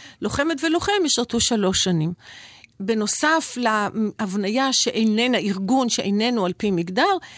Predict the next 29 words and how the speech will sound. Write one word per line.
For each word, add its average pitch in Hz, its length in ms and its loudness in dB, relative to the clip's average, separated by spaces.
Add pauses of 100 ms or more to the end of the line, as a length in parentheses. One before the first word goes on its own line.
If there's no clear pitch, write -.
(180)
הם 220 120 -2
הציעו 240 320 -2
כמובן, 214 600 -2
אה, 202 200 -4
הטמעה, 196 340 -8
חשיבה 226 340 -2
של 220 140 0
הטמעה 208 300 -4
מגדרית 196 640 -2
בכל 247 540 -2
שלב 214 260 0 (100)
תכנון 190 400 0
בצבא, 185 420 -4 (560)
והם 254 260 0
הציעו, 247 680 0
אה, 208 260 2
מכסות 208 540 0
לקידום 190 400 -2
של 196 140 -4
נשים 180 360 -4
בצבא. 170 400 -10 (420)
זאת 214 180 -6
אומרת, 294 260 0
המטרה 247 320 -4
הייתה 294 220 -2
לעשות 269 320 -6
את - 120 -10
הצבא 240 360 -4
מקום 240 420 -4